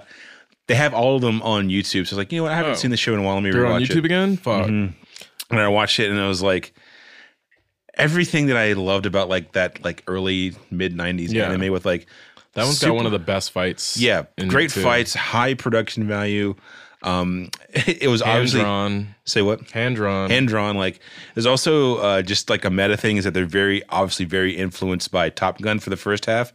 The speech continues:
Speaker 2: Mm.
Speaker 1: So there's, like, a lot of his, like, i-, like, Japanese interpretation of what eighties rock music was,
Speaker 2: Mm-hmm.
Speaker 1: and they're, like, you know, the pilots all have, like, aviators, and they're
Speaker 2: Yeah.
Speaker 1: all, like, blonde white dudes with mustaches, like,
Speaker 2: Right.
Speaker 1: just talking shit, which is all very fun.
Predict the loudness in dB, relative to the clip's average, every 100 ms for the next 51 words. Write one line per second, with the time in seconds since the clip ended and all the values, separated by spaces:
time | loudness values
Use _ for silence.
0 | -4 0 2 2 2 2 2 2 2 2
1 | 2 0 2 2 0 -6 -14 -16 -18 -20
2 | -14 -14 -2 0 0 2 2 2 2 2
3 | 2 0 0 0 0 0 0 0 0 -2
4 | 0 0 0 0 0 -2 -2 -2 0 0
5 | 0 -2 0 0 0 0 -2 -6 -20 -20
6 | -20 -20 _ -6 -4 -2 -4 -6 -6 -2
7 | 0 0 0 0 2 0 0 -2 -2 -4
8 | -12 -2 0 2 2 2 0 0 -2 -2
9 | 0 0 0 0 -4 -8 -20 -20 -20 -4
10 | 0 2 2 2 0 0 0 0 0 -4
11 | -4 -2 2 2 2 -2 0 0 0 0
12 | 0 0 -2 -2 -2 -4 -4 -2 -2 -2
13 | -4 -4 -4